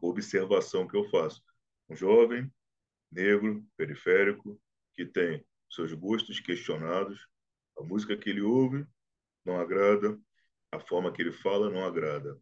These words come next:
o tipo de roupa que ele veste não agrada, os lugares que oferecem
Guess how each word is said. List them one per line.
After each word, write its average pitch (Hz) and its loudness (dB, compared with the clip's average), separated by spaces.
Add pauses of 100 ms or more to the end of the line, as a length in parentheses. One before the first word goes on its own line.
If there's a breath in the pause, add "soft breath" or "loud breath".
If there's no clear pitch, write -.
(600)
o 80 -16
tipo 85 -10
de 85 -8
roupa 85 -2
que 92 -6
ele 85 -4
veste 92 2
não 90 -4
agrada, 90 0
os 92 -14
lugares 95 0
que - -12
oferecem 85 -2